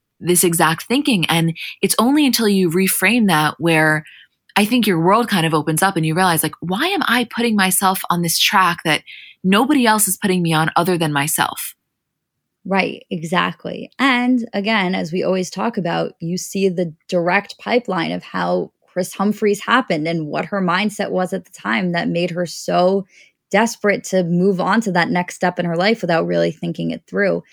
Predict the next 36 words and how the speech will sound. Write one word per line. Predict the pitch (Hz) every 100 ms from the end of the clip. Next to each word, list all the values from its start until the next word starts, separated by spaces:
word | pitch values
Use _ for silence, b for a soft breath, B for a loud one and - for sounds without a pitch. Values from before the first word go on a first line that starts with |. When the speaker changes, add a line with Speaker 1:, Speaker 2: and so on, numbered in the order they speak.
| b b b b
Speaker 2:
And | 233 254 220
I |
have | 196 226 311
to | - 440
say, | - 170 170 185 240 - _ _ _ _ _ _ _ _ _ -
this | 214 262
whole | - 359
conversation | 254 202 190 196 - 151 175 180 185
made | 175 170
me | 170
actually | - 190 - 202 180
really | 175 170
sad | 165 - 156 160
about | 170 165 160 - _ _ _ _ _ _
Kanye | - 180 165 170 170
and | 170
the | 165
end | 160 165
of | 165
her | 175
marriage, | 170 - 170 196 170
because | 180 180 175 170
what | 180 170 233
she's | - 403 392
describing, | - 247 - - 165 - 165 190 240 269 - _ _ _ _ _ _ _ _
Kanye | - - 240 269 285 403 466
fit | - - 214 -
into | 170 175 190
that | 202 214 214
so | - - - 202 190
well. | 202 165 - 156 233 262
And | 190 175
Kanye | - 196 233 294 226
really | 185 190 190
as | 175 165
a | 170